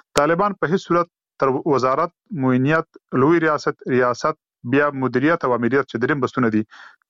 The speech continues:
دریم بسته پورې په هیڅ صورت بل چاته اجازه نه ورکوي او دوی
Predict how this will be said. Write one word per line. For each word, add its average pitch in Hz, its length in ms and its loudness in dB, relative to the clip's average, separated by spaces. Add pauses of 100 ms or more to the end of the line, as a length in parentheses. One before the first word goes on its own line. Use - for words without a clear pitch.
(120)
دریم 190 260 2
بسته 185 220 -2
پورې 160 300 -2
په 143 160 -4
هیڅ - 180 -4
صورت 165 260 0
بل 156 160 -2
چاته 131 200 0
اجازه 131 280 0
نه 143 80 2
ورکوي 101 300 -6 (520)
او 131 180 2
دوی 185 180 2